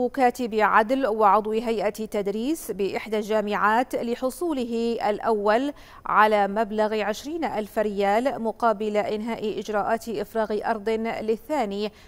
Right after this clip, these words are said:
بطريقة غير نظامية. القضية السادسة: إيقاف مديرة مجمع لتحفيظ القرآن الكريم وثانوية عامة في وزارة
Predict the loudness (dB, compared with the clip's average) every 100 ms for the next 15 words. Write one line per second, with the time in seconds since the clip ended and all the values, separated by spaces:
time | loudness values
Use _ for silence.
0 | -16 -6 -4 -2 -2 -2 -4 -2 -4 -2
1 | -6 -4 -4 -2 -4 -4 -4 0 0 0
2 | -2 -4 -4 -16 -20 -20 -20 -20 -20 -20
3 | -20 -20 -20 -20 -20 -20 -20 0 0 4
4 | 6 6 4 2 2 4 4 0 6 6
5 | 6 4 4 4 4 2 4 4 2 2
6 | 2 2 0 -2 0 0 0 2 4 4
7 | 2 -2 -4 -2 -2 -2 0 -2 0 0
8 | 0 -2 -4 -4 -2 -2 -2 0 -2 0
9 | -2 -2 -2 -2 -2 -4 -2 0 0 0
10 | -2 -2 -6 -4 0 0